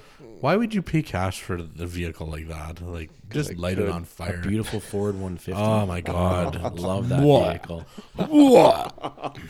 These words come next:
Speaker 3: So what I'm gonna do is if they actually make me pay off both my vehicles, I'm gonna immediately sell one of them, and I'm gonna trade in the other one on a brand or, or
Speaker 2: And
Speaker 3: a,
Speaker 2: get another
Speaker 3: a
Speaker 2: loan.
Speaker 3: slightly used. Yeah, I am, <laughs> exactly.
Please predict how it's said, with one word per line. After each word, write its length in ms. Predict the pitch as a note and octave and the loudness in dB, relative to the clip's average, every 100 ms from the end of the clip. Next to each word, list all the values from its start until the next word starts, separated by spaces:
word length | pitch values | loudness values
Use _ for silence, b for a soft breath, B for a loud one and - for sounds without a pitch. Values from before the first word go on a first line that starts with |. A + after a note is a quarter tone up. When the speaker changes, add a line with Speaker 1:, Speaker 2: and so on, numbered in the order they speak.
| F3+ D3 B - | -14 -14 B -8
Speaker 3:
So 300 | - A#2 G2+ | -2 0 0
what 160 | - C#3 | 0 2
I'm 80 | D3 | 2
gonna 160 | C3+ | 2
do 160 | A#2 A#2 | 2 2
is 120 | G#2 | 2
if 120 | G#2 | 0
they 180 | A2+ G#2+ | -2 -4
actually 340 | G2 G2+ - A2 | -4 -8 -6 -6
make 200 | G#2 F#2+ | -6 -6
me 80 | F2+ | -4
pay 160 | F#2+ | -2
off 160 | F2 D#2+ | -4 -6
both 200 | F2+ E2+ | -8 -6
my 80 | F2 | -8
vehicles, 440 | D#2 D2+ E2 D#2+ | -8 -8 -8 -10
I'm 240 | D#2+ D#2 D#2+ | -10 -8 -8
gonna 180 | E2+ | -8
immediately 580 | D#2+ E2 F#2+ F#2 - F2 | -6 -6 -6 -6 -8 -10
sell 400 | E2 - F2 E2+ | -8 -8 -6 -8
one 220 | D#2+ D#2+ | -8 -10
of 100 | D2+ | -10
them, 220 | D2 F2 - | -10 -12 -12
and 100 | E2+ | -12
I'm 60 | |
gonna 160 | E2+ D#2+ | -10 -12
trade 320 | - F#2 F2 | -10 -8 -8
in 120 | E2+ D#2+ | -8 -10
the 80 | |
other 160 | D#2+ E2 | -8 -8
one 160 | D#2 D#2 | -10 -10
on 160 | D2+ | -10
a 80 | D2 | -12
brand 520 | D2 E2 D#2+ D#2 D#2 | -12 -10 -8 -10 -12
or, 180 | - D#2 - | -12 -12 -12
or 120 | D#2 | -12
Speaker 2:
And 120 | D2+ | -10
Speaker 3:
a, 20 | - | -10
Speaker 2:
get 140 | E2+ | -10
another 240 | F2 E2 | -10 -12
Speaker 3:
a 60 | - | -10
Speaker 2:
loan. 80 | E2 | -8
Speaker 3:
slightly 440 | E2 G2+ F#2+ F#2+ | -6 -6 -6 -8
used. 680 | F2 F2 F2 F2 E2+ D#2 - - | -8 -8 -6 -6 -8 -12 -16 -12
Yeah, 180 | A#2 E2 | -10 -8
I 60 | |
am, 200 | F#2+ G#2+ | -8 -8
<laughs> 20 | D#2 | -8
exactly. 640 | - - C3 - F#2 | -8 -10 -8 -4 -4